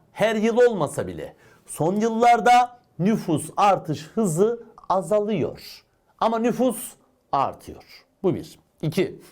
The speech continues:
Devam ediyorum. Türkiye'de bir bölgede bir gerçek nüfus artış hızı var. Bir de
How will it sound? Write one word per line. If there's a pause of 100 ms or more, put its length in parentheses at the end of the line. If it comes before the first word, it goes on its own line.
(140)
Devam
ediyorum. (280)
Türkiye'de (240)
bir
bölgede (300)
bir (120)
gerçek
nüfus
artış
hızı
var. (180)
Bir
de